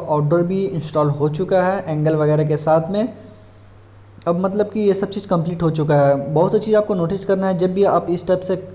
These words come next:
angle वगैरह लाओ थोड़ा height वगैरह पे, तो आपको ध्यान देना है कि हाँ कुछ problem ना हो, जो आप safety लेकर चलते हो safety perfect हो।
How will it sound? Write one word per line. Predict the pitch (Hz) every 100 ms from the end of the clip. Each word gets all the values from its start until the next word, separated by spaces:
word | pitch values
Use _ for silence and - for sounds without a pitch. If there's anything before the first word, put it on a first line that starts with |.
| -
angle | 160 160 165
वगैरह | 170 170
लाओ | 165 156 160
थोड़ा | 170 151
height | 139 151
वगैरह | 156 147 151 156
पे, | 180
तो | 190 - - - 165
आपको | 175 160
ध्यान | 156 180 196
देना | 202 202
है | 196
कि | 196
हाँ | 170 190
कुछ | 202 196
problem | 156 151 185 190
ना | 180
हो, | 185 196
जो | 165 175
आप | 175 180
safety | - - 165 165 - 233
लेकर | 220 208
चलते | 208 190 202
हो | 196
safety | 175 160 202
perfect | - 147 - 170 156
हो। | 123